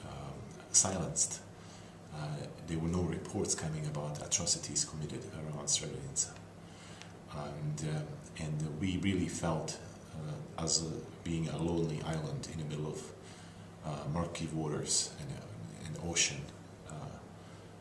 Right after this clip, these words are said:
the first, uh, sign of hope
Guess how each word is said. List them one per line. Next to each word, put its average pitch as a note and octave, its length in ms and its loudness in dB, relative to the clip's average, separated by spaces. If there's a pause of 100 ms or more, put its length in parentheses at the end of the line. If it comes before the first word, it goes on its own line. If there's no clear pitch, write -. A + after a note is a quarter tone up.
(1700)
the G2 60 -2
first, - 520 8 (440)
uh, F2+ 220 2
sign G#2+ 320 8
of F2+ 140 2
hope - 360 2